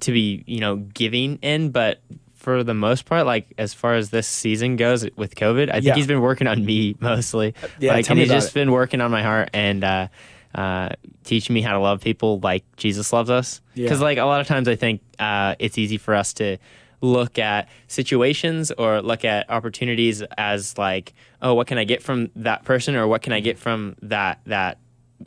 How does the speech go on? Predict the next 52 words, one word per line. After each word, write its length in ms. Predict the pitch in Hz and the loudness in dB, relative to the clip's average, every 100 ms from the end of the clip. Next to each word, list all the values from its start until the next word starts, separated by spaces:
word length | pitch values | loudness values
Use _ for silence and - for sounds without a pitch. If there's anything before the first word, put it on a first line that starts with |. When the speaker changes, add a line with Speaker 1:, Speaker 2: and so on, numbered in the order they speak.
| - | -10
Speaker 1:
experience 600 | - - 117 110 131 - | -8 -6 -4 -2 -4 -4
or 60 | 143 | -2
whatever? 360 | 143 147 165 120 | -2 -2 -4 -6
Speaker 2:
Mm-hmm. 120 | 110 - - | -12 -12 -4
Speaker 1:
What's 160 | 123 | 0
in 80 | 135 | 0
it 80 | 120 | 2
for 120 | 117 | 2
me?" 180 | 110 123 | 2 2
type 220 | 139 135 | 0 -4
of 80 | 143 | -4
thing. 260 | - 160 170 | -2 0 0
Speaker 2:
Yeah. 160 | 107 92 - | -4 -12 -8
Speaker 1:
And 120 | 131 | -4
I've 160 | 135 120 | -2 0
noticed, 600 | 117 120 131 131 - - 113 | 2 4 4 2 -2 -6 -4
um, 440 | 104 98 95 - _ _ 113 | -2 -2 -6 -12 _ _ -8
I 60 | |
have 220 | 110 117 | -4 -4
gone 200 | 110 110 | -2 -2
about, 220 | 110 107 104 | 0 -2 -2
like, 180 | 101 | -4
some 300 | - 117 107 | -2 -2 -2
trips 400 | 95 - 135 131 | -4 -2 -2 0
like 220 | 135 123 - | 0 0 -2
that 240 | 127 - | -4 -2
before 400 | 107 - 104 123 | -4 0 2 2
in 80 | 113 | 0
the 80 | 98 | -2
past, 440 | - 104 143 - | -4 -4 -4 -4
and 100 | 117 | -2
it's 140 | 123 - | -2 0
not 220 | 139 - | -2 -2
healthy, 360 | - 120 123 165 | -4 -2 0 0
and 60 | 120 | -2
it, 100 | - | -2
and 160 | 120 | -2
that's 200 | 110 113 | -2 -2
not 260 | 127 113 110 | -2 -2 -2
emulating 640 | 113 110 107 107 107 104 101 - - - | -2 0 2 2 2 -2 -4 -14 -14 -2
who 140 | 127 | 0
Christ 360 | - 120 120 - | 2 0 0 0
is. 280 | 143 143 - | 0 0 -2
Speaker 2:
Mm-hmm. 80 | 107 | -2
Speaker 1:
Um, 240 | 104 98 | -2 -2
and 100 | 110 | -4
so 120 | - | -2
he's 120 | 117 120 | -2 0
been 120 | 120 | 2
working 420 | 110 104 101 101 _ | 2 0 -2 -6 _
on 240 | - 95 95 | -8 -6 -4
that, 260 | 95 92 | -4 -4